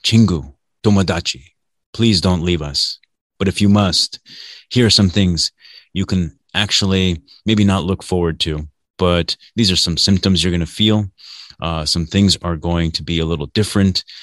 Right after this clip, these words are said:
And then I'll share with you some ways that, uh, can help you get through it, um, you know, with a l-, less suffering. Doesn't mean there's gonna, there's not gonna be any suffering, but less suffering.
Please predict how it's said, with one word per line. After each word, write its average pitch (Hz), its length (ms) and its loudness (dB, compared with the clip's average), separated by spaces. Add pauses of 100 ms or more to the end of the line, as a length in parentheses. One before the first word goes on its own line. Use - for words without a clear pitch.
(120)
And 101 120 2
then 101 120 4
I'll 87 260 -2
share 110 300 0
with 92 180 0
you 98 80 0
some 82 260 -2
ways 87 460 -2
that, 85 420 -6
uh, 80 440 -2
can 87 120 -2
help 87 300 -2
you 85 80 -4
get 82 180 -2
through 95 340 0
it, - 260 -6 (480)
um, 85 520 -2 (120)
you 98 100 -2
know, 87 320 -2 (160)
with - 200 -6
a - 20 0
l-, 92 240 -4
less 104 240 0
suffering. 76 500 -6 (560)
Doesn't 110 220 2
mean 107 160 4
there's 95 200 2
gonna, 85 300 -4
there's 87 380 -6
not 90 100 0
gonna 90 140 -2
be 85 120 -4
any 110 200 0
suffering, - 420 -4
but 87 100 -8
less 92 220 -2
suffering. - 380 -8